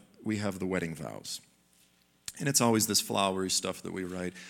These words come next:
"I promise to love you unconditionally forever." And that's all good and fine. But the ketubah is like this, this legal document. It's not just like, you know, metaphorical or, or like, you know,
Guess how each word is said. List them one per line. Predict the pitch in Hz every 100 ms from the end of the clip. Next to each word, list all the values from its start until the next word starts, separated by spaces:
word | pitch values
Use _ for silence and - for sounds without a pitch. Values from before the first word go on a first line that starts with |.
| -
"I | 160
promise | 160 - 151 143 147 139
to | 151
love | 139 143 143
you | 143
unconditionally | 139 143 143 135 139 - 147 139 147
forever." | 147 - 139 139 135 135 131 - -
And | 147
that's | 208 226
all | 175
good | 143 139
and | 110
fine. | - 98 82 85 - - - - -
But | - 143 143 - - - _ _ _ _ _ _ _ _ _ -
the | 131
ketubah | 143 - - 269 247 139
is | 160 120
like | 127 123 -
this, | 120 - - - _ _ _
this | - 131 - - -
legal | 110 113 180 220 180
document. | 107 147 185 131 104 76 - - -
It's | 131
not | 214 226
just | 185 -
like, | 147 123 - - - _ _ _ - - 165 151 135 170
you | 151
know, | 143
metaphorical | 143 147 151 135 131 123
or, | 117
or | 113 113
like, | 107 104 -
you | 123
know, | 110 101 101 101